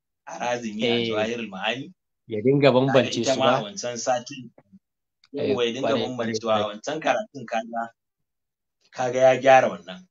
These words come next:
Speaker 1: Saboda haka, to, ka ga wannan duka yana daga cikin results ɗin da muke samu na shi wannan zaman. Kuma
Speaker 2: To,
Speaker 1: su masu
Speaker 2: alhamdulillah.
Speaker 1: bibiya suna kalla, suna ganin yadda abin yake
Speaker 2: Alhamdulillah.
Speaker 1: tafiya. To, sai
Speaker 2: Alhamdulillah, dama
Speaker 1: sai
Speaker 2: abin da ake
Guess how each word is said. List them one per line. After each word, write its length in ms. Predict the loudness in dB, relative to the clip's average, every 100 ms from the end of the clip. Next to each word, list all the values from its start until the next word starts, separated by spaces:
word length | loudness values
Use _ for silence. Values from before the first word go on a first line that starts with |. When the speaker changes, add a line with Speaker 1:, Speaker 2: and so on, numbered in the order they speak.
| _ _ _ _ _
Speaker 1:
Saboda 280 | -8 -2 0
haka, 220 | -2 -6
to, 140 | -14 -6
ka 180 | -4 0
ga 380 | 2 2 0 -8 -6
wannan 300 | -6 -4 -8
duka 180 | -6
yana 160 | -4 -4
daga 220 | -6 -10
cikin 320 | -14 -10 -8 -6
results 480 | -4 -2 -4 -6
ɗin 160 | -12 -10
da 80 | -8
muke 240 | -8 -10
samu 360 | -6 -4 -4 -6
na 80 | -10
shi 180 | -10 -8
wannan 280 | -6 -6 -8
zaman. 300 | -10 -10 -14 _ _ _ _ _ _
Kuma 240 | -12 -2 2
Speaker 2:
To, 60 | 2
Speaker 1:
su 60 |
masu 160 | 2 -2
Speaker 2:
alhamdulillah. 720 | -2 0 0 0 -4 -4 -6
Speaker 1:
bibiya 320 | -6 -4 -2 -2
suna 300 | -6 -8 -10
kalla, 320 | -14 -20 -20 -20 _ _ _ _ _ _ _ -6
suna 240 | -4 -4
ganin 240 | -4 -6
yadda 160 | -6 -4
abin 0 |
yake 480 | -2 0 -2 -4 -8
Speaker 2:
Alhamdulillah. 60 | -10
Speaker 1:
tafiya. 320 | -8 -10 -10
To, 100 | -12
sai 360 | -6 -2 0 0
Speaker 2:
Alhamdulillah, 960 | -2 -2 2 2 0 -2 -4 -4 -6 -6
dama 160 | -4 -2
Speaker 1:
sai 320 | 0 0 -2
Speaker 2:
abin 220 | -4 -4
da 60 | -8
ake 160 | -12